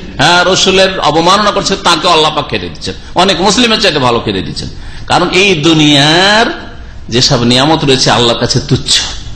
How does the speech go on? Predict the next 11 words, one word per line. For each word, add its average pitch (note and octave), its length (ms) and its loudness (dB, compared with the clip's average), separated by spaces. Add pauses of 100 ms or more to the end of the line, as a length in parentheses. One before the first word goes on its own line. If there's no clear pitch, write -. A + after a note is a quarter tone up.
(320)
কিন্তু C3 220 2
আখেরাতের F#3+ 640 2
নিয়ামত G#3 420 0
অত্যন্ত C#4+ 460 0
মূল্যবান। G#3 540 2
সুতরাং F3 340 -2
একমাত্র F#3 500 0
মমিন F3 460 2
বিশ্বাসীকে F3 560 0
আল্লাহ C3 240 0
দেবেন, A2+ 260 -2